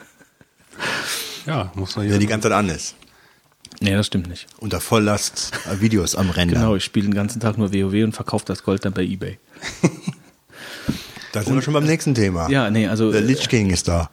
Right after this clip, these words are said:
Speaker 3: Ja, ja. Unser
Speaker 1: <laughs> Das
Speaker 3: gemeinsamer
Speaker 1: ist, äh, ja.
Speaker 3: Bekannter ist schon, ist schon achtzig, schon seit längerer Zeit.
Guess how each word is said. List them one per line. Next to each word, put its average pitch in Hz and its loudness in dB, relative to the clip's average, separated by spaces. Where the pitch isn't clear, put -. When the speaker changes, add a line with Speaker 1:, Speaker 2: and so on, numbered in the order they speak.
Speaker 3:
Ja, 110 2
ja. 101 2
Unser 135 0
Speaker 1:
<laughs> 117 2
Das - -2
Speaker 3:
gemeinsamer 123 2
Speaker 1:
ist, - 4
äh, 113 2
ja. - 2
Speaker 3:
Bekannter 117 2
ist 117 0
schon, 107 2
ist - -4
schon 98 0
achtzig, - -2
schon 101 2
seit 95 2
längerer 101 0
Zeit. 110 0